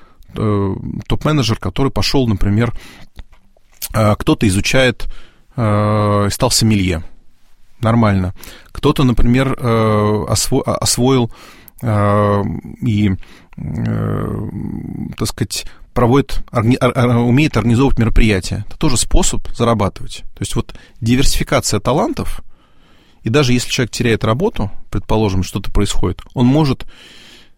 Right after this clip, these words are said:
что-то найти себе рядом, то есть, э, что является продолжением его, его хобби и, и, э, того образования, которое он получил. Поэтому вот разное образование в разных сферах,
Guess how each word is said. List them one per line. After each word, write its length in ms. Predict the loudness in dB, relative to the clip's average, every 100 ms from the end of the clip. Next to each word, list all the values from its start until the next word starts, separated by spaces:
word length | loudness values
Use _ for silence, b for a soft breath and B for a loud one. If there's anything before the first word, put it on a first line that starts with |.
| -16
что-то 320 | -4 0 2
найти 300 | 2 2 0
себе 260 | -2 0 2
рядом, 320 | 2 0 -4
то 120 | -8
есть, 280 | -12 -12 -14 -16 -20 -20 _ _ -4
э, 100 | -2
что 160 | 2 2
является 340 | 4 2 2
продолжением 560 | 4 4 2 0 0 2
его, 160 | 0
его 180 | 0 2
хобби 360 | 2 2 2 0
и, 320 | -2 0 -2
и, 380 | -2 -2 -2 -2
э, 340 | 0 0 0 -2
того 200 | 0 2
образования, 540 | 4 2 2 0 -2 -4
которое 300 | -4 -2 -2
он 80 |
получил. 460 | 4 4 4 -2 -6
Поэтому 440 | 0 0 0 -2 -4 B B B B B B -4
вот 280 | 0 0 -2 -16 -2
разное 440 | 2 4 4 2
образование 680 | 2 0 0 0 0 0 -4
в 100 | -2
разных 320 | 0 2 0 -2
сферах, 520 | -2 0 -2 -6